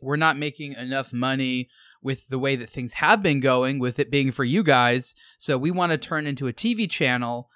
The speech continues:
where we don't have to segment it." Because remember, from, from a, from a technology perspective, there's now laws that prevent audiences from being segmented as deeply as they used to be, right?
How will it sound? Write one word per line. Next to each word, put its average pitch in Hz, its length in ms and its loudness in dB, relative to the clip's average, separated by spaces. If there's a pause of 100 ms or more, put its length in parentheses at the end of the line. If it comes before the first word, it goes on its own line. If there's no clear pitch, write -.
where 139 540 2 (240)
we 160 160 0
don't 190 160 0
have 165 240 -2
to 143 100 -4
segment 160 540 -2
it." - 40 -10
Because 165 220 -4
remember, 220 380 2 (600)
from, 214 240 -2
from 202 260 -6
a, 185 80 -6 (100)
from 185 220 -8
a 175 60 -4
technology 190 960 -4 (120)
perspective, 127 720 -4 (300)
there's 180 200 0
now 220 220 0
laws 147 760 2 (260)
that - 180 -6
prevent 160 520 0 (140)
audiences 156 640 0
from 120 140 -14
being 131 200 -6
segmented 139 760 -4
as 107 100 -8
deeply 131 320 -6
as 113 100 -8
they 123 80 -4
used 117 280 -4
to 120 60 -10
be, 104 220 -10
right? 127 200 -2